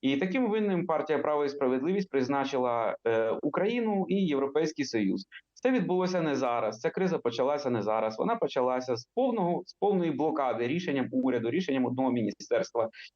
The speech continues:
е, всієї української практично аграрної, е, продукції до Польщі. Це відбулося п'ятнадцятого квітня дві тисячі двадцять третього року.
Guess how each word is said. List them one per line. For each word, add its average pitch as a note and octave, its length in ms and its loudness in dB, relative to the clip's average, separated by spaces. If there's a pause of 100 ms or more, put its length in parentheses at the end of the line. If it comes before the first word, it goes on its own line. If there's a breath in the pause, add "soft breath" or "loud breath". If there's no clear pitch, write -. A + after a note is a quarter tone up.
(140)
е, A#2+ 160 2
всієї F#3+ 460 0
української D#3 580 0
практично C#3 480 0
аграрної, B2 840 0
е, A2 240 0
продукції C3 480 -2
до B2 80 0
Польщі. G3+ 280 -4
Це C4 140 2
відбулося F3+ 420 0
п'ятнадцятого D#3 760 0
квітня C#3 360 -2
дві A2+ 140 -4
тисячі F3 280 -2
двадцять C#3+ 380 -2
третього C3 380 0
року. A#2+ 180 -2